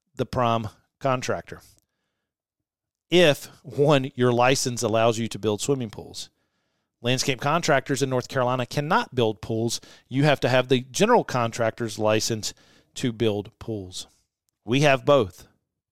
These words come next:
So, in all actuality, I would be bidding on the job to be the prime contractor. I'm going to hold the prime construction contract with the client.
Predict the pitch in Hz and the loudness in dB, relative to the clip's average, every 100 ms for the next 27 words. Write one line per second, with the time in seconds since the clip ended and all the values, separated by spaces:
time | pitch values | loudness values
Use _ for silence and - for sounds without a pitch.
0 | _ _ _ _ _ _ _ _ _ _ | _ _ _ _ _ _ _ _ _ _
1 | _ _ _ - 156 135 131 _ _ 135 | _ _ _ 2 4 4 2 _ _ -2
2 | 135 151 151 156 143 139 170 196 - 127 | 4 6 4 2 2 4 4 2 0 0
3 | 151 135 143 123 135 143 151 156 156 - | 0 -2 -4 -2 2 4 4 2 0 -2
4 | - 120 131 131 117 127 127 123 - _ | -8 -4 0 0 2 4 4 2 -2 _
5 | _ - 131 135 127 - 135 120 120 110 | _ -4 0 2 2 0 2 2 0 -4
6 | - 127 120 107 - - - - _ _ | -4 -2 -2 -6 -8 -14 -20 -20 _ _
7 | _ _ _ _ _ _ _ - 139 165 | _ _ _ _ _ _ _ -2 0 2
8 | 147 156 - 139 - 160 160 160 143 - | 4 4 4 0 2 4 6 6 4 -8
9 | - - - 123 - 165 165 170 170 - | -18 -16 0 0 0 2 4 4 0 -2
10 | 151 - - 160 - 151 131 139 135 - | -2 -2 2 2 2 -4 0 0 2 2
11 | 135 131 - - - - 127 147 135 - | 2 2 -4 -20 -20 -4 4 4 4 -8
12 | 127 - - 127 120 95 - - | -6 -6 -2 -2 -2 -4 -8 -18